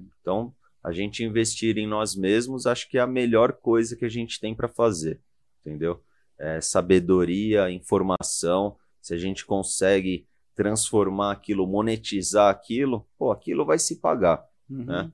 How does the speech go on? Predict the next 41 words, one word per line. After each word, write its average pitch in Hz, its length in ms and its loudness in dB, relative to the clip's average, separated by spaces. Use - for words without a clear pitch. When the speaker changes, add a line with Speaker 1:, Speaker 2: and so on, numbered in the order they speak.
Speaker 1:
Então, 123 680 0
eu 95 100 -2
tenho 113 200 0
esse 113 140 0
pensamento, 117 640 -2
pras 104 200 -2
pessoas 110 360 0
que 113 120 -6
não 117 140 -2
conseguem 107 680 0
ir 95 80 -6
lá 95 160 4
fazer 98 280 0
o 95 40 0
presencial, 110 840 2
ter 127 60 -4
uma 156 180 -2
maneira 135 420 2
de 143 120 -10
conseguir 135 380 -6
passar 120 580 4
esse 110 280 -4
conhecimento, 110 800 -4
por 107 100 -8
isso - 160 -8
que 139 80 -4
diariamente 135 640 0
eu 131 60 -4
vou 123 140 -2
dando 113 380 0
dicas 104 640 -4
lá, 98 340 4
mas 120 320 0
é 127 360 6
que 131 100 -4
nem 123 120 0
você 123 260 0
falou, 117 380 4
onde 131 160 -6
que - 80 -16
você 120 360 -4